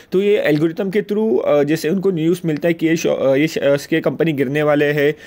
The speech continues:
या बढ़ने वाले, तो वो से टाइम पे ये बाय करते हैं और सेल करते हैं, तो इनके through आपको फ़ायदा मिलता है। तो ये सब कंप्यूटर बेस्ड सॉफ्टवेयर प्रोग्राम के through होता है, ये कोई ह्यूमन मेड, अ,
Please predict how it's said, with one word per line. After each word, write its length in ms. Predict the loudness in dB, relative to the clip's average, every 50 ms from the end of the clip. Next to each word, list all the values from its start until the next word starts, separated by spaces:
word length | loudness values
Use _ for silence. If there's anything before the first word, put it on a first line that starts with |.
| -18 -6 -2
या 80 | 0 0
बढ़ने 440 | 0 -2 -2 -2 0 0 2 0 2
वाले, 220 | 2 2 2 2
तो 400 | 2 2 2 2 2 2 0 -4 -6
वो 160 | -2 -2 -2
से 160 | 0 0 0
टाइम 200 | 0 0 0 2
पे 60 | 2 2
ये 140 | 2 2
बाय 200 | 2 2 2 0
करते 280 | 2 0 -2 -2 0 0
हैं 40 | 0
और 60 | 0
सेल 220 | 0 0 0 0
करते 260 | 2 0 -2 0 -2 -4
हैं, 120 | -4 -4 -6 _ _ -20 -12 _ -2
तो 80 | -2
इनके 280 | 0 0 0 0 0 -2
through 180 | 0 0 0 0
आपको 200 | 0 -2 -2 -2
फ़ायदा 260 | 0 0 2 2 0
मिलता 260 | 0 -2 -4 -2 -2
है। 100 | -4 -4 -6 -14 -20 -20 -10 -2
तो 120 | 0 2 2
ये 140 | 2 2 0
सब 220 | 0 -2 -4 -2
कंप्यूटर 380 | -2 -4 -2 -2 0 0 0 0
बेस्ड 180 | 0 -2 -2
सॉफ्टवेयर 360 | -2 -4 -4 -2 -2 -2 0
प्रोग्राम 300 | 0 0 2 2 2 0
के 100 | 0 -2
through 180 | -2 0 0 0
होता 160 | 0 2 2
है, 80 | 2 2
ये 60 | 2
कोई 140 | 0 0 0
ह्यूमन 400 | 0 -2 -2 -2 -2 -2 -4 -6 -8 -6
मेड, 260 | -2 0 0 0 0
अ, 40 | -2